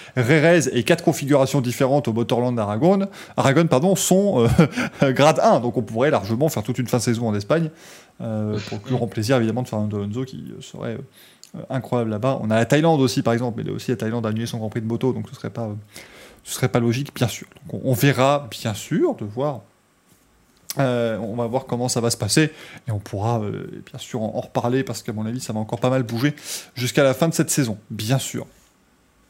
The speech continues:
Speaker 1: Mais alors, comme le dit Fabien, c'est vrai que ça va râler pour le championnat, vu comment il va être serré, un Grand Prix de plus ou de moins, ça peut changer la donne.
Speaker 2: Oui.
Speaker 1: Je pense qu'il faudra le prévenir assez à l'avance. Euh, je, je, j'estimerais, par exemple, que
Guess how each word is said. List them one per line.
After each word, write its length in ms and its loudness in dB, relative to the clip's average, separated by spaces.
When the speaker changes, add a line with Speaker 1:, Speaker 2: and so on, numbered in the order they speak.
Speaker 1:
Mais 220 4
alors, 240 2
comme 160 2
le 60 4
dit 100 0
Fabien, 240 2
c'est 140 2
vrai 80 2
que 60 -12
ça 100 2
va 80 4
râler 160 4
pour 100 0
le 40 -8
championnat, 320 2
vu 120 -2
comment 160 2
il 80 2
va 60 4
être 100 2
serré, 260 4
un 140 0
Grand 120 2
Prix 120 2
de 60 -6
plus 180 -2
ou 60 -2
de 40 -2
moins, 120 2
ça 100 0
peut 120 -2
changer 200 -4
la 80 2
donne. 160 4
Speaker 2:
Oui. 120 0
Speaker 1:
Je 60 -16
pense 160 4
qu'il 100 -2
faudra 300 4
le 60 -2
prévenir 380 2
assez 440 2
à 80 0
l'avance. 440 2
Euh, 240 -8
je, 160 -6
je, 60 -4
j'estimerais, 520 4
par 120 6
exemple, 180 2
que 260 4